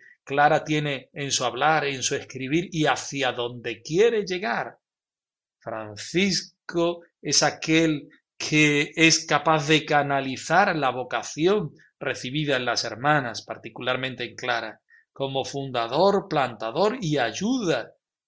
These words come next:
en nuestro servicio a Cristo y en todo aquello que prometimos a Dios y a nuestro bienaventurado Padre.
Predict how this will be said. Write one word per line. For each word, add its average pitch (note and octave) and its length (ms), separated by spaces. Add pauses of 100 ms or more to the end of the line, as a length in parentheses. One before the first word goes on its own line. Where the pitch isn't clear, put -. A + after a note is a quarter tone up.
en C#3 160
nuestro C3+ 560
servicio C#3 680
a A#2+ 140
Cristo D#3 560 (320)
y D3 100
en C3+ 100
todo G#3+ 280
aquello D3 480 (200)
que C#3+ 160
prometimos D#3+ 1000
a A#2+ 160
Dios D#3+ 580 (320)
y B2+ 140
a B2 80
nuestro B2 500
bienaventurado A#2 920
Padre. A2 540